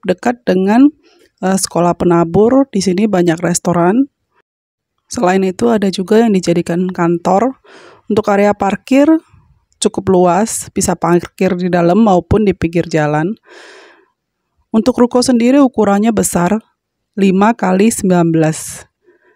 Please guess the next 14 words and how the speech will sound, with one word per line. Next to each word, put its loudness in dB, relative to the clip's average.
Karena 2
hanya 4
ruko-ruko 0
lama 2
di 0
Gading 2
Serpong 0
yang 2
bisa -2
dapat -4
ukuran -2
segitu -2
dengan 2
harga 0